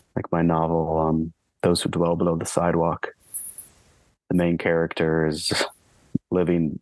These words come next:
off grid, but, like, in the city. So living, you know, under a false identity and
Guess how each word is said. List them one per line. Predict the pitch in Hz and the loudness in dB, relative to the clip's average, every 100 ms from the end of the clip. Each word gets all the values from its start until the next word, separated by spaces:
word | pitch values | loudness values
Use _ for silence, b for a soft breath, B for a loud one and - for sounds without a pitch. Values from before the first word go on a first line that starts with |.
| - | -6
off | 110 87 87 - | -2 0 -2 -2
grid, | 90 87 92 85 | 0 2 0 0
but, | - 73 | -2 0
like, | 82 - | -2 -2
in | 98 90 | 0 2
the | |
city. | 87 101 98 113 117 - | 2 2 2 2 -2 -10
So | - - | -4 0
living, | 82 80 87 - _ _ | 2 2 0 -4 _ _
you | - | -2
know, | 78 | 0
under | 90 85 | 2 2
a | |
false | - 80 | 0 0
identity | - 87 87 87 87 - B B B B - _ - _ _ _ _ - | 0 0 0 0 -2 -4 B B B B -4 _ -20 _ _ _ _ -2
and | 82 82 - | 0 2 0